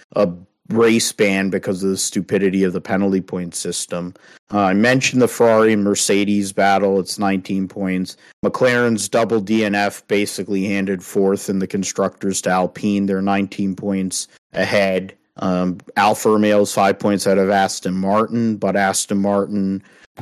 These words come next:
in the last, what is it, five Grand Prix, uh, have twenty-four, twenty-five points, while Alfa Romeo have three. So if you go back to six, last six Grand Prix, uh,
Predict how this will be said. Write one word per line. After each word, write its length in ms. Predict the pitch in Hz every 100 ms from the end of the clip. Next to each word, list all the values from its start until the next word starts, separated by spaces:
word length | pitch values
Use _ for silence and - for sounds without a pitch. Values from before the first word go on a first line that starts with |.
| - _ -
in 200 | 135 117
the 120 | 113
last, 580 | 113 113 110 - - 101
what 200 | 104 101
is 160 | 92
it, 140 | 90 -
five 500 | - 107 104 104 92
Grand 380 | 107 101 98 90
Prix, 580 | 113 107 104 98 98 - _ _ 101
uh, 20 |
have 460 | 95 92 92 90 _
twenty-four, 1400 | - 113 107 104 98 - - - 113 107 107 107 101 101
twenty-five 680 | 95 113 107 101 107 104 101
points, 560 | 113 104 107 101 - - - _ -
while 340 | 107 104 101
Alfa 340 | 98 101 101
Romeo 400 | 95 95 98 95 92
have 120 | 85
three. 640 | - - 104 101 90 90 _ -
So 420 | - 95 95 92
if 240 | 90 95 110
you 80 |
go 160 | 101 107
back 320 | 104 101 -
to 100 | 95
six, 600 | - - 135 110 - - - - _
last 320 | 113 104 92 -
six 340 | 151 151 -
Grand 400 | - 107 104 95
Prix, 500 | 104 98 95 95 90 _ _ _
uh, 360 | 107 95 90